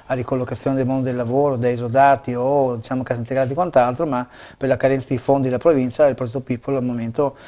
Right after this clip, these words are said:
eh, non, non è in essere, per cui c'è questa, eh, non ricollocazione ed è anche incapibile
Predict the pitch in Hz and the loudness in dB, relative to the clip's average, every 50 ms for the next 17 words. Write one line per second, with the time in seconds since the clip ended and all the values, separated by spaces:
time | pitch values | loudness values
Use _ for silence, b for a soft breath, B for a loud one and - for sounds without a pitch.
0 | B B B B - 117 117 113 113 113 113 110 110 110 110 117 117 120 117 117 | B B B B -10 -10 -8 -8 -8 -8 -10 -10 -10 -12 -12 -12 -12 -12 -10 -10
1 | 113 113 113 117 117 120 120 123 120 123 135 156 151 131 - 131 113 - 113 113 | -10 -12 -12 -12 -12 -10 -8 -8 -6 -4 -4 -4 -4 -4 -6 -8 -8 -8 -8 -6
2 | - 139 135 - - 135 117 - 113 - - 123 120 120 120 117 117 117 117 117 | -4 -4 -4 -2 -4 -4 -4 -4 -8 -6 -4 -4 -2 -2 -4 -6 -6 -8 -10 -12
3 | B B B B B B B 120 120 120 117 113 113 117 113 113 113 123 127 139 | B B B B B B B -12 -12 -10 -10 -10 -12 -12 -12 -12 -10 -8 -4 -2
4 | 151 160 151 147 143 - 151 139 135 - 147 123 - - 175 170 151 135 120 117 | 0 0 0 0 0 0 0 0 0 -2 -4 -4 0 6 6 6 6 6 2 -2
5 | 120 123 123 117 135 135 135 135 131 127 - 131 139 139 139 135 123 - 165 - | -6 -4 -2 -2 0 0 0 -2 -2 -4 -4 -4 -4 -4 -4 -2 0 0 0 2
6 | - 131 127 117 123 131 143 143 131 | 2 -2 0 0 0 0 0 -2 -2